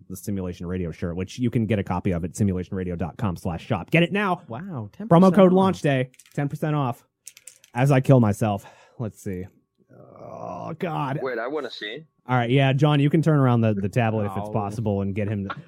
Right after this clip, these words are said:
Speaker 1: I know it's a pain in the ass for you, but I can't
Speaker 3: <laughs> Did
Speaker 1: deny
Speaker 3: not
Speaker 1: Justin
Speaker 3: catch that.
Speaker 1: this. I can't deny him. You, you can even move the, the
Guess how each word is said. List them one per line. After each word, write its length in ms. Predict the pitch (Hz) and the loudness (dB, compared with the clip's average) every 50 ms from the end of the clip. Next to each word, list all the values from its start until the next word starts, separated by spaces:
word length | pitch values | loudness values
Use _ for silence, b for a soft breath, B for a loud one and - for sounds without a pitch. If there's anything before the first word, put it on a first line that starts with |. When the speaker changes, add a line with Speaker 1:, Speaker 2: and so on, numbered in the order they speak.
| 165 147 - | -16 -6 0
Speaker 1:
I 100 | 147 175 | 0 2
know 180 | 220 254 269 262 | 2 2 0 0
it's 120 | 220 - | -2 -2
a 60 | 160 | -4
pain 180 | 165 208 208 202 | -2 0 2 2
in 100 | 202 185 | 4 4
the 120 | 165 160 | 4 4
ass 260 | 165 165 165 170 - | 4 4 2 2 2
for 100 | - 160 | 4 6
you, 180 | 147 139 139 139 | 8 8 8 8
but 100 | 135 151 | 8 6
I 100 | 139 156 | 4 4
can't 300 | 160 - 208 220 226 208 | 2 2 2 0 2 4
Speaker 3:
<laughs> 0 | |
Did 80 | - 190 | 4 4
Speaker 1:
deny 200 | 175 165 160 156 | 6 6 6 4
Speaker 3:
not 80 | 156 139 | 6 8
Speaker 1:
Justin 340 | 151 147 147 - - 135 127 | 8 8 6 6 6 6 6
Speaker 3:
catch 40 | 123 | 8
that. 120 | 123 117 | 6 4
Speaker 1:
this. 180 | 113 - - - - | 2 0 -4 -10 0
I 120 | 131 139 139 | 2 2 4
can't 260 | - 190 190 180 - | 6 6 4 6 6
deny 300 | 156 135 131 123 117 117 | 6 6 8 6 6 6
him. 240 | 131 117 117 110 107 b b b b b b b b b b b b b b b b b _ _ _ - - | 4 4 4 2 -2 b b b b b b b b b b b b b b b b b _ _ _ -20 -6
You, 140 | - 156 160 175 - | 0 2 2 4 6
you 120 | 180 190 | 4 4
can 100 | - 233 254 | 4 6 4
even 160 | 262 226 190 | 6 6 8
move 160 | 185 180 170 147 | 8 6 8 10
the, 240 | 151 143 139 131 120 123 | 10 10 10 10 8 6
the 420 | 123 131 131 123 123 123 113 117 | 6 6 8 8 8 8 6 2